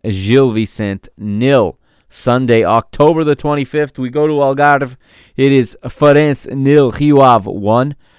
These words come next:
Moreirense two, Marítimo one up in Minho.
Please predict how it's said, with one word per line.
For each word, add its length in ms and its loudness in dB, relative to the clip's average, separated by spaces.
Moreirense 840 2
two, 500 0
Marítimo 800 -2
one 500 0
up 260 -6
in 360 -6
Minho. 360 -4